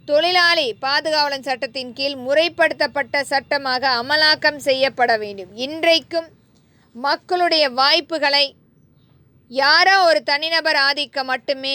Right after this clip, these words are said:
மிகப்பெரிய அளவில் சுரண்டி கொண்டிருக்கிறது. இதை அனைத்தையுமே முறைப்படுத்தும் சட்டமாக நம்மளுடைய இந்திய தேசத்திலிருந்து வெளிநாடுகளில் சென்று நிறுவனங்களை ஏற்படுத்தி அங்கு அவர்களுக்கேற்ப நம்மளுடைய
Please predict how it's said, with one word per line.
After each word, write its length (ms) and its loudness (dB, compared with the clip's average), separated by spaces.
மிகப்பெரிய 600 -4
அளவில் 400 0
சுரண்டி 420 -4
கொண்டிருக்கிறது. 720 -4
இதை 220 2
அனைத்தையுமே 640 0
முறைப்படுத்தும் 800 0
சட்டமாக 680 -2
நம்மளுடைய 640 2
இந்திய 440 0
தேசத்திலிருந்து 920 0
வெளிநாடுகளில் 920 0
சென்று 400 -4
நிறுவனங்களை 720 -2
ஏற்படுத்தி 680 -2
அங்கு 380 -2
அவர்களுக்கேற்ப 1080 0
நம்மளுடைய 560 0